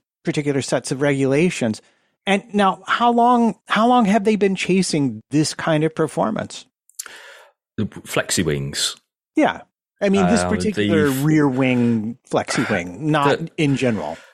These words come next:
Speaker 2: the, the, there's, well, there's different types that have emerged over the years, um, o-, of flexi rear wings because of the amount of drag that potentially you're giving up by not having flexible rear wings. Now,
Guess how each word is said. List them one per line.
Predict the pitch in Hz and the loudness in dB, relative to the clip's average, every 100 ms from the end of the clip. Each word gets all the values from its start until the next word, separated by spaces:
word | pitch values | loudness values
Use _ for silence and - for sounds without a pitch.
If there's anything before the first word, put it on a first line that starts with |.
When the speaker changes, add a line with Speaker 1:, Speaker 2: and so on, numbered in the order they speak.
| - | -4
Speaker 2:
the, | 135 | -2
the, | 110 151 139 | 0 0 -2
there's, | - 139 | 0 -2
well, | 131 147 | 2 2
there's | 143 | 0
different | - 151 - 113 | -2 -4 -2 -2
types | - 98 85 - | 0 0 0 0
that | 92 | -2
have | 92 | 0
emerged | 95 92 87 82 - | 0 2 0 -2 0
over | 92 87 85 | 0 0 -2
the | 87 | -4
years, | 85 90 78 76 - - - | 0 0 0 2 0 0 -2
um, | 90 85 85 82 - | 0 2 2 0 -2
o-, | 95 | -2
of | 82 95 | -2 -4
flexi | - - 101 - - 95 | -6 -4 -4 -2 -2 0
rear | 87 85 | 0 0
wings | 85 92 78 69 - | 2 0 -2 -6 -6
because | - - - 113 92 | -6 -8 -2 0 0
of | 95 | -2
the | - 95 | -2 0
amount | 90 85 85 | 2 0 -4
of | - | -8
drag | - 104 85 78 - - - | -2 0 0 -2 -6 -10 -8
that | - - - | -8 -6 -10
potentially | - - 104 92 - 90 | -8 -4 -2 -2 -2 0
you're | 82 87 | 0 -2
giving | 80 110 90 87 | -2 -2 0 0
up | 87 69 - - | -2 -4 -10 -6
by | 90 82 82 - | -2 0 0 -2
not | - 101 85 - - - | 0 2 0 -2 -6 -2
having | 95 87 82 78 | -2 -2 -4 -4
flexible | - - - 78 82 | -4 -4 -4 -4 -2
rear | 80 85 | 0 0
wings. | 82 98 80 76 | 2 0 -2 -2
Now, | 95 87 87 | 0 0 0